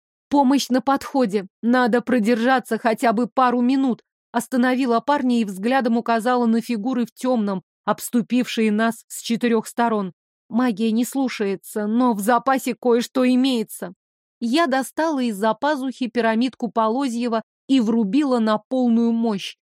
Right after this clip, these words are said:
Нас укрыло защитным куполом, который сразу же заиндивел снаружи.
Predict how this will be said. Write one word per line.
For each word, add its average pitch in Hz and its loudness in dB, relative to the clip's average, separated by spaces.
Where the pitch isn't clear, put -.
Нас 247 0
укрыло 269 -2
защитным 240 -2
куполом, 196 -4
который 220 0
сразу 233 0
же 208 -2
заиндивел 214 2
снаружи. 220 -4